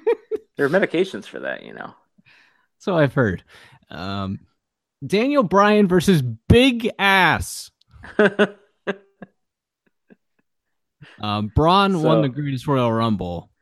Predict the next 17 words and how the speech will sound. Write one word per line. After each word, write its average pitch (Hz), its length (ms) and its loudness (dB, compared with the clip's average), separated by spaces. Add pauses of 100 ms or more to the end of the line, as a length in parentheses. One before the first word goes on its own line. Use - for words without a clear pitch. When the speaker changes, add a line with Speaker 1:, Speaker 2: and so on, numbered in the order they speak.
(120)
Speaker 2:
And 120 220 -4
Speaker 1:
Oh, 120 120 6
yeah. 101 220 -2 (180)
Speaker 2:
the 127 80 -6
final 156 380 2
two 123 480 2
in 113 160 -4
that 107 180 -4
match 98 580 -8 (680)
were 120 540 -2
Braun 123 720 0 (120)
and 104 220 -8
Big 113 240 -6
Cass 95 640 -6 (520)
after 117 260 -4
Daniel 113 460 0
Bryan 98 640 -4